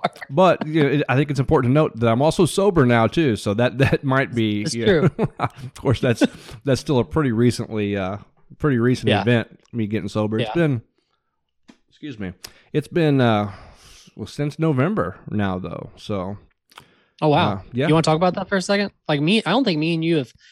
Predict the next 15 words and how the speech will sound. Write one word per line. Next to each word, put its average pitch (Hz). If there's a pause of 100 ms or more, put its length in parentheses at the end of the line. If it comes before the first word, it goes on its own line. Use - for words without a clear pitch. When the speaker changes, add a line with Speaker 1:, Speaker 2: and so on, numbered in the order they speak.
(140)
Speaker 2:
personally 147
really 117
talked 113
about 107
it. -
Like, 127
I, 123
I 123
remember 151 (680)
you 139
told 147
me 147
that 139
you 135
were, 123